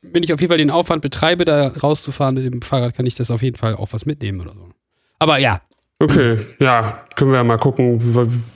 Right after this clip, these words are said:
Speaker 2: wann wir dann da fertig sind und ob du wirklich da noch Bock hast, bei mir mit rumzukommen.
Speaker 1: Ja, aber ich hätte überlegt, ob wir
Speaker 2: Abends.
Speaker 1: uns Fahrräder tauschen für einen Abend. Äh,
Speaker 2: Ach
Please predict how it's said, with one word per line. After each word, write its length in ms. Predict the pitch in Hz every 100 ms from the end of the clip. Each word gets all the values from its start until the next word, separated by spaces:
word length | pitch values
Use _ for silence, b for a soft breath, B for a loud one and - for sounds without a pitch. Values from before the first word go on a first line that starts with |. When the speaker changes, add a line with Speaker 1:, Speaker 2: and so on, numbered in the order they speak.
| -
Speaker 2:
wann 200 | 123 123
wir 80 | 123
dann 140 | 120
da 100 | 117
fertig 380 | 107 127 123 123
sind 280 | 131 123 120
und 240 | 123 117
ob 180 | - -
du 140 | - 120
wirklich 220 | 123 120
da 100 | 131
noch 120 | 117
Bock 220 | 117 120 131
hast, 160 | 117
bei 120 | -
mir 160 | 120 135
mit 220 | 151 139
rumzukommen. 480 | 135 143 - - 143
Speaker 1:
Ja, 60 | 170
aber 100 | 208
ich 80 | 185
hätte 120 | 220
überlegt, 300 | 208 202 190
ob 80 | 190
wir 80 |
Speaker 2:
Abends. 140 | 127 127
Speaker 1:
uns 200 | 123 -
Fahrräder 320 | 175 220 214
tauschen 440 | - 202 208 -
für 120 | 180 160
einen 240 | 165 175
Abend. 340 | 151 165 175
Äh, 40 | 170
Speaker 2:
Ach 460 | 151 135 143 143